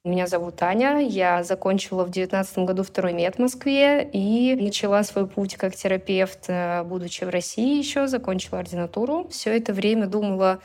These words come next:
э, жел-, у меня всегда были такие желания где-то поучиться, постажироваться или куда-то поехать, переехать. И, собственно, вот так я оказалась в Израиле.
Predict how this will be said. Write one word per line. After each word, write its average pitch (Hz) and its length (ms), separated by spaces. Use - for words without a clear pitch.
э, 180 400
жел-, 196 220
у - 20
меня 208 180
всегда 202 280
были 190 160
такие 190 280
желания 185 380
где-то 185 240
поучиться, 190 520
постажироваться 190 920
или 180 300
куда-то 185 300
поехать, 185 540
переехать. 226 680
И, 226 100
собственно, 214 440
вот 180 140
так - 220
я 190 60
оказалась 190 400
в - 20
Израиле. 262 560